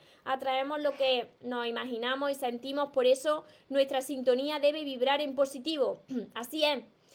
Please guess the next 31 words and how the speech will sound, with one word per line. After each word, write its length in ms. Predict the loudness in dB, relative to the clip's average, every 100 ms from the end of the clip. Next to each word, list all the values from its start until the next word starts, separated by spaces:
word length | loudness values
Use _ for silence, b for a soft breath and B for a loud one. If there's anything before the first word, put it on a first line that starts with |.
| b
Si 140 | -12 -10
tú 100 | 0
te 80 | 0
encuentras 580 | 4 2 2 -2 -4
bien 440 | -2 0 2 0 -4
contigo, 720 | -2 -2 0 2 4 2 0
imagínate 600 | -8 -6 -4 -2 -2 0
lo 120 | -2 -2
que 60 |
vas 240 | -2 -2 -2
a 20 |
traer 240 | -2 -2
a 120 | -2
tu 80 | -2
vida. 260 | -2 -2 -4 _ _ b b b b
Pues 140 | -4 -2
personas 500 | -4 -2 -2 -2 -6
que 100 | -6
van 160 | -6
a 60 | -6
estar 280 | -4 -4 2
bien 260 | 2 2
contigo, 540 | -2 -2 0 0 -2 -6 _ -16
porque 220 | -6 -2
te 100 | 0
van 160 | 0
a 60 | 0
reflejar 600 | -4 -4 -6 -2 -2 2
cómo 280 | 0 0 -2
tú 180 | -2 -4
estás. 440 | -4 -6 -6